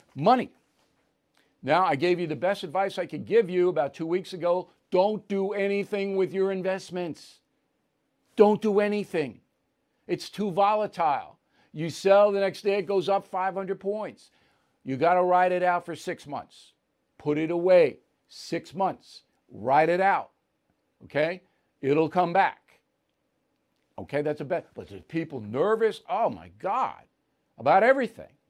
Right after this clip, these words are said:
And we had a great guest yesterday on economics. And they, for senior citizens,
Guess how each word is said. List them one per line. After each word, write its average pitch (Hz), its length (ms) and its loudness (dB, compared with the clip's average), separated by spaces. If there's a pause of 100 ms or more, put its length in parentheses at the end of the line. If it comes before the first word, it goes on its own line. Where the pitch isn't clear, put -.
(640)
And 117 180 -8
we 131 120 -4
had 151 180 4
a 135 40 -2
great 120 580 -2
guest 247 340 -2
yesterday 131 560 -6 (240)
on 123 140 -6
economics. 165 640 -2
And 143 100 -4
they, 143 140 -6 (460)
for 135 360 -2
senior 180 340 -2
citizens, 180 640 -2